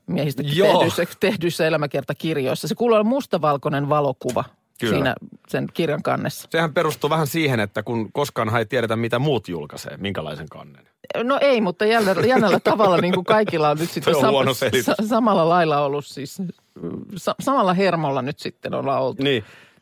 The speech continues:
Speaker 2: No onhan meillä, urheilumaailmahan on täynnä.
Speaker 1: Mm.
Speaker 2: Tosi kiinnostavia naistyyppejä, politiikka.
Speaker 1: Joo.
Speaker 2: Viihdemaailma.
Speaker 1: Niin. No heitä nyt ihan, älä, no on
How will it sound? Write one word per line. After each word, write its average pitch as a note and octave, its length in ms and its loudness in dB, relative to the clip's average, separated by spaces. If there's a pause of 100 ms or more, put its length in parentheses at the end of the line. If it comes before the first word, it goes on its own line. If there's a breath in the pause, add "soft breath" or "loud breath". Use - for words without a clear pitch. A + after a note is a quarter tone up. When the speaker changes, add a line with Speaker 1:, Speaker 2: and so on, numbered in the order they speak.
(800)
Speaker 2:
No G#3+ 120 -10
onhan G3+ 200 2
meillä, F#3 180 2
urheilumaailmahan G#2 840 0
on D#2+ 140 -8
täynnä. B2+ 400 -2 (1080)
Speaker 1:
Mm. G#3+ 280 -2 (140)
Speaker 2:
Tosi D3 240 0
kiinnostavia A#2+ 560 -2
naistyyppejä, A#2+ 880 -2 (140)
politiikka. C3 680 -2 (640)
Speaker 1:
Joo. E3+ 300 0 (760 soft breath)
Speaker 2:
Viihdemaailma. E2+ 840 -2
Speaker 1:
Niin. F3 240 -2 (340)
No C4+ 180 0
heitä D4+ 240 -2
nyt D#4 160 -10
ihan, C4+ 360 -6
älä, C#4 220 -2
no C#4 200 -4
on B3+ 320 -6